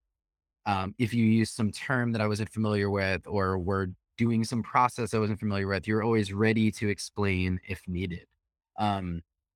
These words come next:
I think one of the reasons I, or concepts I had about fashion was that it was a very, you know, um, siloed, very pretentious industry.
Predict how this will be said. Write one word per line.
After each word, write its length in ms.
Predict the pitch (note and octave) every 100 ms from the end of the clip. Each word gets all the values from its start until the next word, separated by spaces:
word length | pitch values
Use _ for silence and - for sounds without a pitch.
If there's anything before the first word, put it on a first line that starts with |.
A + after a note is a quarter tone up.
| _ -
I 80 | A2+
think 120 | B2+
one 80 | A#2+
of 60 | A2+
the 100 | A2
reasons 400 | A2+ A2 A2 G#2
I, 280 | G2+ G2 E2+ _ _ _ _ _ -
or 220 | E2 A2+
concepts 560 | - B2+ B2 A#2+ A2 A2
I 60 |
had 200 | F#2+ A2
about 180 | G2 F#2+
fashion 420 | - G#2 G#2 -
was 120 | F#2+ F2
that 100 | F#2+
it 40 |
was 160 | F2+ F2+
a 40 |
very, 580 | F2+ G2+ G2 F#2+ F2+ E2 _
you 180 | G2 G2
know, 380 | F#2 F2 F2 D#2+ _ _ -
um, 800 | G2 F2+ F2 F2 E2+ E2+ F2 E2+ _ _ _
siloed, 800 | - - G#2+ G#2 G2+ G2+ F#2+ F#2
very 240 | F2 G2+ F#2+
pretentious 720 | - G#2 - G2+ E2+ F#2 -
industry. 760 | G#2 F#2+ - - F#2+ F2 F2